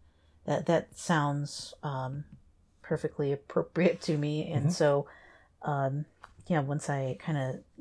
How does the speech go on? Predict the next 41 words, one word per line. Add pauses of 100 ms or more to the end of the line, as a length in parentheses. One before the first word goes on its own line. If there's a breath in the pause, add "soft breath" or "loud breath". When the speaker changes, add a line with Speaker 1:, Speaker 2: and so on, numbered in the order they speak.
(140)
Speaker 1:
landed
on
that,
I, (500 loud breath)
I
couldn't
even
really
think
of
other (520)
park
names
like
that, (280)
um, (180)
to,
to
draw
from,
but (480 soft breath)
the
ones
that
I
could
think
of
would
have
been,
like
you
said,
you
know,
Yellowstone
is
clearly
not
referencing